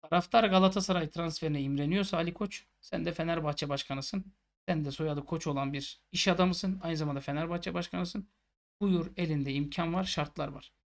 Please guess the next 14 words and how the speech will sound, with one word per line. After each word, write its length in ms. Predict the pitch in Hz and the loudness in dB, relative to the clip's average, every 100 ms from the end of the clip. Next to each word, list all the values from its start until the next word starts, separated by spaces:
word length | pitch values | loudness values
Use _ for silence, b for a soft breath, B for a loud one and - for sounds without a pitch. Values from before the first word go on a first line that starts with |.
| _ _ _ _ | _ _ _ _
İsmail 380 | - 226 247 277 | -2 8 8 8
Kartal'ın 360 | 285 285 269 254 | 4 2 6 4
sözleşmesine 600 | 240 233 233 - 233 233 | 6 4 4 2 4 4
ilgili 160 | 202 185 | 4 2
Faik 320 | 190 196 196 | 2 2 0
Çetiner 400 | 208 214 214 202 | -2 0 0 2
diyor 140 | 339 | 0
ki, 240 | - 147 - _ _ _ _ _ _ _ _ | 0 -4 -6 _ _ _ _ _ _ _ _
otuz 260 | 175 233 190 | 0 4 6
milyon 300 | 170 151 139 | 6 6 2
T 220 | 175 156 | 2 2
L 100 | 139 | 2
yıllık 380 | 147 180 190 170 | 4 6 6 4
ücret, 400 | 143 190 - | 2 0 -2